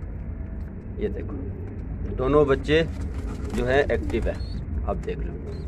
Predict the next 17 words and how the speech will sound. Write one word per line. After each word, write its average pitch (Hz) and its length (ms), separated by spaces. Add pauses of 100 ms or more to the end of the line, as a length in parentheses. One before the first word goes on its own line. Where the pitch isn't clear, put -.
(840)
मैं 117 140
आपको 104 240
दिखा 90 260
दूँ, 87 120 (440)
ये 107 120
देखो - 260 (1800)
ये 127 140
दोनों 113 300
बच्चे - 260 (1500)
एक 135 180
ही, 160 100 (600)
एक 135 160
ही 156 120
size 135 340
के 151 120
हैं 147 240
और 127 300